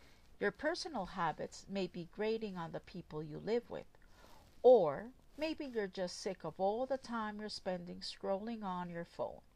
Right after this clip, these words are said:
or hitting snooze on your alarm six times every morning. Regardless of where it came from, your bad habit is supported by a series of brain systems that links your current mental state,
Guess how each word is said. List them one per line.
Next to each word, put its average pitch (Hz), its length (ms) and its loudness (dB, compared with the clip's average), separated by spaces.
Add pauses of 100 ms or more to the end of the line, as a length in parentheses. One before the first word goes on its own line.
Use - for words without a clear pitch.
(300)
or 285 140 4
hitting 285 320 -2
snooze 269 420 -4
on 208 140 -2
your 185 180 0
alarm 175 500 -2
six - 320 -8
times 170 540 -8
every 170 240 -4
morning. 135 400 -8 (1400)
Regardless 330 640 0
of 277 140 0
where 233 200 2
it 208 160 -4
came 269 380 -6
from, 160 300 -4 (280)
your 208 120 2
bad 262 300 2
habit 233 500 -2 (120)
is 226 140 0
supported 220 580 0
by 220 120 0
a 254 160 0
series 208 500 -4
of 175 240 -8
brain 311 300 -2
systems - 720 -6 (420)
that 208 240 6
links 254 380 -4
your 208 100 -2
current 226 480 -4 (120)
mental 180 420 -8
state, - 380 -6